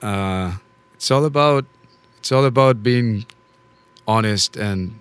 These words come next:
and out there and expose yourself to good people and surround yourself by passionate and respectful and honest musicians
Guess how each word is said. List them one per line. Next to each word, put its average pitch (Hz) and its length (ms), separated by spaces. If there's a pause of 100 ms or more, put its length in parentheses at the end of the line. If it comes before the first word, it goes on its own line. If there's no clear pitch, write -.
and 104 140
out 107 240
there 104 400
and 104 120
expose 110 520
yourself 104 600 (680)
to 107 420 (140)
good 151 260
people 101 500
and 98 480
surround 117 420
yourself 117 480
by 98 280 (1040)
passionate 120 560 (220)
and 101 280 (180)
respectful 113 840
and 107 240
honest 110 460
musicians 87 720